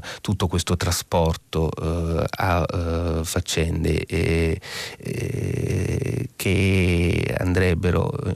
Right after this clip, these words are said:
capite più che, eh, diciamo, andrebbero più, più,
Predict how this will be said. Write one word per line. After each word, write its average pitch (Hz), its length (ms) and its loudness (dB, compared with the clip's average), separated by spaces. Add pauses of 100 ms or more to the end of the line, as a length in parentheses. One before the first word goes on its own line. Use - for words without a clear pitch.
(100)
capite - 580 -2 (240)
più 80 220 0
che, 80 320 0 (300)
eh, 85 220 0
diciamo, 82 880 0 (320)
andrebbero 92 520 0
più, 92 340 0
più, - 180 -4